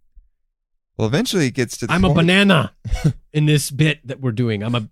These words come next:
Speaker 2: think of me, Charlton Heston, as a banana. And then the gra-,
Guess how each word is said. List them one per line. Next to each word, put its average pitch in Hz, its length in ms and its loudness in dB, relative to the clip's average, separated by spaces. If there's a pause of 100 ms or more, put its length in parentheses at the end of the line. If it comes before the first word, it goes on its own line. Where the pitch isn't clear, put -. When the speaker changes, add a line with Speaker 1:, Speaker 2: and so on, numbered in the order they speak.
(160)
Speaker 2:
think 170 220 0
of 127 240 -4
me, 214 400 2 (420)
Charlton 165 380 0
Heston, 170 320 0
as 131 100 -2
a 120 60 -6
banana. 165 560 -2 (1500)
And 127 100 -2
then 131 100 0
the 127 100 0
gra-, 175 400 -2